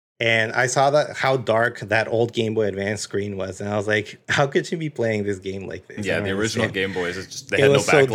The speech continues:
Speaker 1: dark.
Speaker 2: so you just couldn't
Speaker 1: Yeah.
Speaker 2: see anything.
Speaker 1: But she, she was really, seemed really into it. I mean, she plays the game. She doesn't understand what's happening because she can't really read,
Speaker 2: Yeah.
Speaker 1: but she was really into it. Anyways, <laughs> I once,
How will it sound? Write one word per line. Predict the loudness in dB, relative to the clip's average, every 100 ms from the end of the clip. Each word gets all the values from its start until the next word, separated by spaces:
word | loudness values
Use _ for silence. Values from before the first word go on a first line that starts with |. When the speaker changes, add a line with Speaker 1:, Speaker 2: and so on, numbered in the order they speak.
| 2
Speaker 1:
dark. | 2
Speaker 2:
so | 0
you | -4
just | -6 -2
couldn't | 2
Speaker 1:
Yeah. | 2 2 -2
Speaker 2:
see |
anything. | -8 -16 -20 _
Speaker 1:
But | -2 0 0
she, | 2 0
she | 0 2 2 4
was | 4 2
really, | 2 2 0
seemed | 0 -2
really | 0 2 2
into | 2 0 -2
it. | 0
I |
mean, | 0
she | 0 0
plays | 2 2
the | 2
game. | -2
She | 0
doesn't | 0 0 -2
understand | 0 0 0 0 -2
what's | -2
happening | -2 -4 -4 -6
because | -6 -8
she | -6
can't | -2 -2
really | 0 -2
read, | -4 -6 -6 -10 -16
Speaker 2:
Yeah. | -8
Speaker 1:
but | -2
she | 2
was | 4
really | 4 2 2
into | -2 -4
it. | -6 -8 _ _ _ _ 0
Anyways, | 2 2 -2 -4 -6 -14
<laughs> | -2
I | 0 2 2 4
once, | 2 0